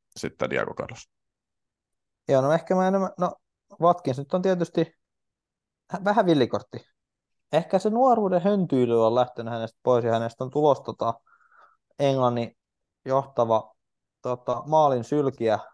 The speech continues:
Speaker 2: sylkiä, kun kenki alkaa ikääntymään, mut, tota, joo, ehkä mä, no Pau Torres mä mi-, oon miettinyt, että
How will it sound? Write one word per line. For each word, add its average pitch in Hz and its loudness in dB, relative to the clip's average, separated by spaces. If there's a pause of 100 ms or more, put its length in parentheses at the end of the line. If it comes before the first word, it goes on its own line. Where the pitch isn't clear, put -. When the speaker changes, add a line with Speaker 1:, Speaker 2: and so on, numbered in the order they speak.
(260)
Speaker 2:
sylkiä, 123 -6
kun 107 -8
kenki 123 -2
alkaa 107 -2
ikääntymään, 110 -4
mut, 113 -14
tota, 120 -6 (840)
joo, 180 -2 (420)
ehkä 190 -4
mä, 214 -4
no 233 -8
Pau 277 0
Torres 233 2
mä 160 -6
mi-, 156 -8
oon 156 -6
miettinyt, 123 -4 (340)
että - -14